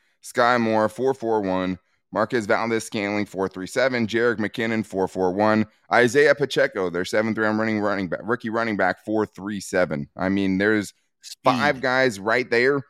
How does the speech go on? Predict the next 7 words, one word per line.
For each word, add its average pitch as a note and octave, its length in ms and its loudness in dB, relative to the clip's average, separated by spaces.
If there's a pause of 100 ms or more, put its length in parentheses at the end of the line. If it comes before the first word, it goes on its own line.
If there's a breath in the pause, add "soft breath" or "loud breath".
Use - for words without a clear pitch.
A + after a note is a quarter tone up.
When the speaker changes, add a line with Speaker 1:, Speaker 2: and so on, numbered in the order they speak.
(300)
Speaker 1:
The G#2 80 -4
Chargers, B2+ 500 2
after B2 280 0
Jalen A#2+ 340 0
Guyton A#2 340 2
went B2 160 -2
down, B2+ 320 0